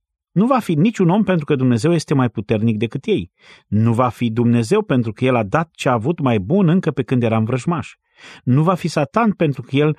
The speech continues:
nu poate să aducă cu succes o acuză împotriva noastră.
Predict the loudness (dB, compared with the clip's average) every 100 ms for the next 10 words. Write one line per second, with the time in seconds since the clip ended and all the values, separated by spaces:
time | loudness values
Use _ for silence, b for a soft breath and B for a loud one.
0 | B B 2 2 2 0 0 0 -2 -2
1 | -2 -2 -4 -6 -4 -2 -2 -4 -2 0
2 | 0 0 -2 -2 0 0 -2 -6 -16